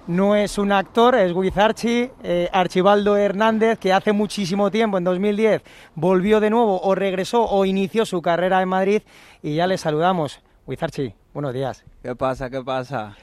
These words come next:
Speaker 2: ¿Cómo estamos?
Speaker 1: <laughs> Casi para los amigos, Archi, porque yo no es la primera vez que paso por esta calle, aquí prácticamente en el barrio de La Latina, y te veo sentado en el bordillo de, de tu peluquería. El primer logro ya lo has tenido, porque directamente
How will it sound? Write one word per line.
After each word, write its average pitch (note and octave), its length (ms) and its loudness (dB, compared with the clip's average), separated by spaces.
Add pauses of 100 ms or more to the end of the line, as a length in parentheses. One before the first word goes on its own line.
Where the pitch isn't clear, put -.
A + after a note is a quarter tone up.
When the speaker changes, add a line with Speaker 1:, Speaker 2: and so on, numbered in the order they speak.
(100)
Speaker 2:
¿Cómo C#3 160 -18
estamos? B2 500 -12
Speaker 1:
<laughs> - 40 -20
Casi F3+ 220 -4
para G3+ 160 2
los G3+ 160 -2
amigos, G3 420 0
Archi, E3+ 420 0 (120)
porque E3+ 540 0 (100)
yo E3+ 200 -4
no G#3 120 0
es G3 80 -2
la G3 120 0
primera G3 320 0
vez G3 220 0
que E3+ 140 -2
paso F3+ 280 -2
por F#3+ 120 -4
esta F3+ 220 -2
calle, F#3+ 400 0
aquí F#3 380 -4
prácticamente F3 540 -4
en E3+ 60 -2
el D#3+ 80 -2
barrio F3+ 240 0
de F#3 100 2
La F3+ 100 0
Latina, F#3 440 -2 (320)
y E3 100 -4
te F3+ 140 0
veo F#3 140 0
sentado F#3 400 -2
en G3 80 -2
el F#3 100 -2
bordillo E3 520 -2
de, D#3 520 -2
de D#3+ 140 -2
tu E3 160 -2
peluquería. D3+ 640 -4 (400)
El E3+ 120 -4
primer G#3+ 280 0
logro B3+ 240 2
ya A3 140 2
lo F#3+ 100 0
has F3+ 140 -6
tenido, A#2+ 380 -8
porque D3 280 -6
directamente E3+ 760 -4